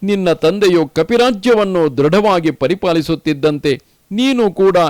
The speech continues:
ಈ ಕಪಿರಾಜ್ಯವನ್ನು ದೃಢತೆಯಿಂದ ಪರಿಪಾಲಿಸಲು ಸಮರ್ಥನಾಗಿರುವೆ.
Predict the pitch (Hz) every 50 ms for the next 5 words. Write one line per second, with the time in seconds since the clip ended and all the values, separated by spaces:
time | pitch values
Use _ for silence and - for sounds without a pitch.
0 | - - - 190 208 196 165 - - 170 165 - 247 226 185 165 160 147 175 170
1 | 156 160 160 151 143 139 135 117 135 135 147 180 214 202 - 196 170 170 160 156
2 | 147 151 165 156 - - 127 151 196 - 170 160 151 151 135 - 151 135 123 120
3 | 135 - - 123 131 170 170 - - 185 175 170 135 135 139 139 131 120 131 120